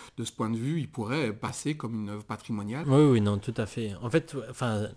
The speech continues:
Speaker 2: l'impact est énorme. Je veux dire, j'ai aussi lu L'Art Invisible, euh, ça doit, ça, c'est, c'est, c'est une bande dessinée efficace, aussi pour conscientiser sur, euh,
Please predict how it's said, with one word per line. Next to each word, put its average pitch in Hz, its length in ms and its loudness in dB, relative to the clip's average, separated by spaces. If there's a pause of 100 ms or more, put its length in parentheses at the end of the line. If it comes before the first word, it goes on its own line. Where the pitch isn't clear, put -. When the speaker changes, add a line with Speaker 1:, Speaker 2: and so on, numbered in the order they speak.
(480)
Speaker 2:
l'impact 123 500 2
est 110 120 4
énorme. 101 560 0
Je 113 60 -6
veux 98 140 0
dire, 104 200 2
j'ai 101 140 0
aussi 104 280 2
lu 113 200 4
L'Art 101 220 2
Invisible, 107 580 2
euh, 95 320 2
ça 98 180 -4
doit, 95 480 0
ça, 98 200 -8 (500)
c'est, 104 340 2
c'est, 101 640 0 (600)
c'est 123 140 0
une 120 100 6
bande 117 120 6
dessinée 117 320 4
efficace, 120 640 0 (960)
aussi 143 240 4
pour 131 160 2
conscientiser 117 720 4
sur, 117 440 0
euh, 104 500 0